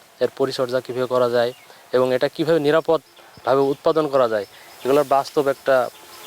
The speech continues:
ধারণা নিয়ে আসেন। তারই ফলশ্রুতিতে উনি এখানে এই, আ, বাগানটা করছেন বিশ শতক জমির উপরে। আ, এখন এখানে দেখা যাচ্ছে শুধু পেঁপে আর পেঁপে। আ, আশা করছি, আ, উনি এখান থেকে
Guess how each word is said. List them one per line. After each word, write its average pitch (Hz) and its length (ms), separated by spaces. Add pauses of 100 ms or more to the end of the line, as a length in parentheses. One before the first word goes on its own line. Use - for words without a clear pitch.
ধারণা 131 320
নিয়ে 131 180
আসেন। 156 340 (400)
তারই 160 220
ফলশ্রুতিতে 156 640
উনি 143 240
এখানে 135 360
এই, 120 340 (320)
আ, 117 240
বাগানটা 123 380
করছেন 135 300
বিশ 123 160
শতক 127 280
জমির 127 240
উপরে। 123 340 (440)
আ, 113 380 (100)
এখন 135 400
এখানে 135 280
দেখা 123 240
যাচ্ছে 135 220
শুধু 131 320
পেঁপে 139 300
আর 131 160
পেঁপে। 135 280
আ, 180 60 (440)
আশা 123 440
করছি, 170 440 (340)
আ, 120 60
উনি 131 360
এখান 139 240
থেকে 139 280